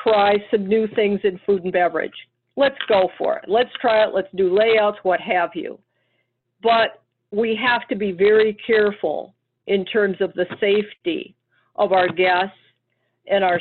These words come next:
staff. And, and so let's say if, if that autonomy, that new idea, uh, that empowerment, that empowerment is not, cannot be anything that would jeopardize,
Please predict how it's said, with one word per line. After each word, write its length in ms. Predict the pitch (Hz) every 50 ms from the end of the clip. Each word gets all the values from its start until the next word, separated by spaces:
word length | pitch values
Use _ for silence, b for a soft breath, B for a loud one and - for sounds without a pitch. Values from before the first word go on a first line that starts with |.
| - -
staff. 420 | - - 196 185 175 - - - - _ _ _ -
And, 280 | - 180 180 175 180 185 B B B B B B
and 180 | - 202 202 196 - -
so 400 | 233 214 202 196 196 190 - _ _ _ _ _ _ - - - - _ _ - - - - _ _ -
let's 300 | 202 208 233 240 - - -
say 260 | - 240 226 220 214
if, 100 | 208 196 - - - _ -
if 220 | - 208 208 202 - - _ _ _ _ _ _ _ _ -
that 320 | 208 202 196 196 - - - _ -
autonomy, 720 | 196 202 202 202 - - 226 220 220 214 214 208 202 196 180
that 280 | 190 185 180 180 -
new 280 | 220 220 214 220 208 196
idea, 800 | 190 180 180 185 180 170 202 202 208 202 190 175 170 160 160 160 B B B B B B -
uh, 140 | 190 185
that 260 | 160 170 180 185 190 185
empowerment, 800 | 185 170 - - - 202 202 196 202 190 180 175 170 165 - -
that 200 | 214 196 202 214
empowerment 840 | 226 220 208 - - 247 226 233 233 226 214 185 175 165 160 165 - - _ _ _ _ _ _ _ _ _ _ _ -
is 260 | - 226 214 202 185 180
not, 520 | 190 202 202 208 202 196 202 196 - - _ _ _ _ _ _ _ _ _ -
cannot 480 | - 214 202 196 196 196 196 190 - -
be 220 | 196 190 185 185
anything 480 | 180 180 185 180 175 - - 180 175 170
that 160 | 175 - 175
would 160 | 180 175 151
jeopardize, 760 | - 185 180 165 - - 180 170 165 165 156 156 156 160